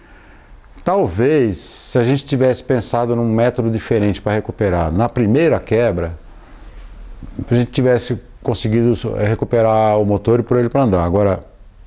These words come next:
do jeito que tá feito aqui agora, não tem mais condição. Então é só pro pessoal de oficina ficar esperto, porque às vezes você tenta ajudar o cliente E até é louvável. Às vezes você tem um cliente antigo de, de oficina e ele,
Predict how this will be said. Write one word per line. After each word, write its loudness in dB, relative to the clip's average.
do -2
jeito 0
que -18
tá -2
feito -2
aqui -2
agora, 2
não -4
tem 0
mais 0
condição. -4
Então 2
é 2
só -2
pro -2
pessoal -2
de 0
oficina -2
ficar 0
esperto, 0
porque -2
às 2
vezes 2
você 0
tenta -2
ajudar 0
o -2
cliente -4
E 4
até 0
é 2
louvável. -2
Às -4
vezes 0
você -2
tem -2
um -2
cliente 0
antigo 0
de, -2
de -2
oficina 0
e 4
ele, 2